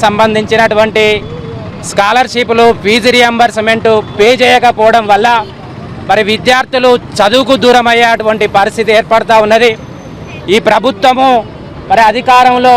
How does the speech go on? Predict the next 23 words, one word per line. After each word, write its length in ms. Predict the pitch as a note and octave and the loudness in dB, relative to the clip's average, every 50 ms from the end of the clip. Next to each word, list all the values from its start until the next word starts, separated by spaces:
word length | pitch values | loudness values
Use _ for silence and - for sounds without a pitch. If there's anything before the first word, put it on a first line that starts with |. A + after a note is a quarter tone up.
| A#3+ A#3 | 4 4
వచ్చే 280 | A3+ - - - B3+ B3+ B3 A#3+ | 2 0 0 0 2 2 2 2
ముందు 260 | A#3+ A#3+ A#3 C4 C4+ B3+ A#3+ G#3 - - - - - - - - - - | 0 2 2 4 4 2 2 -2 -6 -14 -18 -18 -16 -16 -16 -12 -6 -2
మరి 200 | F#3+ G#3+ A#3+ A#3+ A#3+ A#3 A3+ G#3 F3+ - - - - - - - - - - - - - | -2 0 2 2 2 2 2 0 -4 -8 -14 -16 -16 -16 -16 -16 -16 -16 -16 -12 -4 -2
వెనుకబడ్డ 500 | F3 A3 B3+ - C4 B3 B3+ B3+ G#3 C4 B3+ B3 | 0 0 2 2 2 4 4 2 2 2 4 4
వర్గాలకు, 540 | A#3+ A#3 A#3 G3 B3 B3 B3 B3+ B3 G3+ A#3+ A#3+ A#3 A#3 A#3 | 2 2 2 2 2 2 4 2 2 2 2 2 4 4 2
ఎస్సీ, 200 | G#3+ - B3+ C4 B3+ B3 | 0 0 0 0 2 0
ఎస్టీ, 200 | A#3 - - B3+ A#3+ F#3+ | 0 -2 -4 -4 -4 -2
బీసీ 260 | A3+ A#3+ A3+ - B3 B3+ B3 A#3+ G#3+ G3 G#3 | -2 -4 -2 -2 -2 -2 0 0 0 2 0
వర్గాలకు 480 | A3 A3+ A#3 B3+ C4 C4 B3+ - B3 A#3+ F#3+ E3 | 0 2 2 2 2 2 0 0 -2 -4 -4 -4
ఫీజు 240 | G#3 B3 G#3+ A3 B3+ B3 | -6 -4 -2 -2 0 2
రీయింబర్స్‌మెంట్ 760 | A#3+ A#3+ A#3 A3+ A#3+ A#3+ A#3 A3+ A3 A3 A3 A3 A3 A#3+ A3+ G#3 F3+ - - - - - - - - - - - | 2 0 0 0 0 -2 -2 -2 -2 -2 -2 0 2 2 2 2 0 -4 -12 -16 -16 -16 -16 -16 -16 -10 -4 -2
సకాలంలో 600 | G3+ G#3+ - C#4 B3+ C4 C4+ C4+ B3+ B3+ C4 C4 A#3+ - - | -2 0 2 2 4 4 4 2 2 2 2 0 0 0 0
చెల్లిస్తామని 640 | A3 A3 A#3+ C#4 C#4 - - C#4 C4+ C4 B3+ A#3+ A#3 | -2 0 2 0 0 2 2 2 2 2 0 0 0
చెప్పేసి 420 | B3 - - A#3+ B3 A3+ - A#3 A#3+ A3+ G#3 | -2 0 2 0 0 2 2 0 2 2 2
వాగ్దానం 480 | G#3 G#3 A#3 G3 F#3+ C4 C4 C4 B3+ B3 - | 2 2 0 0 -2 -2 0 -2 -4 -4 -2
చేసి 260 | A#3 A#3 G#3+ A#3+ A#3 A3 G#3+ G#3 - - - - - - - - - | -2 -2 0 2 2 0 0 -2 -6 -16 -18 -18 -18 -18 -10 -2 0
మరి 120 | F#3+ A3 A3 A3 | 2 2 2 0
అధికారంలోకి 680 | G#3+ B3 - B3+ C4 B3+ B3+ B3+ B3+ B3 B3 A#3+ A#3 A3+ G#3+ | -2 -2 0 2 2 4 4 2 2 2 2 2 2 2 4
రావడం 320 | G3 G3+ A3 B3 B3+ C4 B3+ A#3 | 4 4 4 4 4 2 2 2
జరిగింది. 420 | A#3+ A#3 A#3 A#3+ B3+ B3+ C4 C4 B3 A3+ - - - - - - - - - D3+ | 0 0 0 0 0 2 2 2 2 0 -2 -8 -18 -18 -18 -18 -18 -8 -2 0
వచ్చి 260 | F#3 A3 - - C#4 C#4 C4+ - - - - | 0 0 0 0 0 0 0 -2 -4 0 0
తొమ్మిది 320 | G#3 G#3+ A#3+ B3+ B3+ C4 B3+ A#3+ | 2 2 2 0 0 0 2 2
నెలలు 240 | A#3 A#3+ C4 C4+ | 2 2 4 2